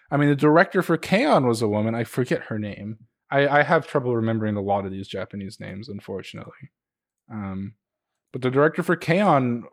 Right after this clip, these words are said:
Uh, was a woman, and she did a fantastic job. Um, but yeah, I mean, really, as far as animation studios go in Japan, I mean, KyoAni, for the most part, i-, if not liked, I think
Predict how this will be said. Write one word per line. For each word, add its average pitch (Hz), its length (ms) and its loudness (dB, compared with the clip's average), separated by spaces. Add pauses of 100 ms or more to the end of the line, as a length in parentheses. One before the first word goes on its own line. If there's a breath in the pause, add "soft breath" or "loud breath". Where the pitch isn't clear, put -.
Uh, 110 380 2 (120)
was 117 220 -4
a 110 60 -4
woman, 104 320 -2
and 104 260 -6 (120)
she - 200 -8
did 165 180 0
a 135 60 -4
fantastic - 1160 -4
job. - 320 -14 (800)
Um, 95 540 -8 (1080)
but 120 140 2
yeah, 101 320 4
I 127 100 2
mean, 139 200 2
really, 175 420 4
as 123 160 4
far 175 260 6
as 135 300 0 (280)
animation 127 540 0
studios 107 420 0
go 104 280 2
in 101 100 0
Japan, 101 680 -4 (600)
I 127 60 -2
mean, 123 180 0
KyoAni, 254 420 2
for 247 120 0
the 233 100 4
most 156 400 4
part, 131 320 2
i-, 139 300 0
if 156 240 4
not 175 440 6
liked, 135 640 4 (140)
I 127 120 4
think 117 420 -2